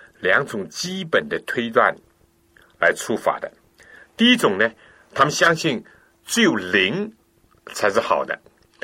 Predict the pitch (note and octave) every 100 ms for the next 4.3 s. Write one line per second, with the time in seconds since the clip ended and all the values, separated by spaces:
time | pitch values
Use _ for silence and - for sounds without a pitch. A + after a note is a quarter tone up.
0 | - - D#3+ D#3+ - G3 A#3+ B2 C3 C3+
1 | G3 D#3 - F#2+ F2+ - _ _ _ _
2 | - - A#2+ F#2 E2 G2 - F#2+ D#2+ _
3 | _ _ _ _ _ _ _ _ - E3+
4 | C3+ -